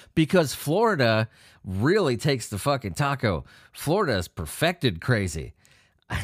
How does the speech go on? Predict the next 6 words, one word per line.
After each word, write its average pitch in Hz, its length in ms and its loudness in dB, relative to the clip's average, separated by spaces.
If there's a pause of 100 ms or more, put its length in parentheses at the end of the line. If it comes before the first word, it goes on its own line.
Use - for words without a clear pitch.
(540)
And 123 120 0
it's, 131 220 0
it's 160 320 -2
always 170 240 2
epically 113 560 -2
weird. 110 380 0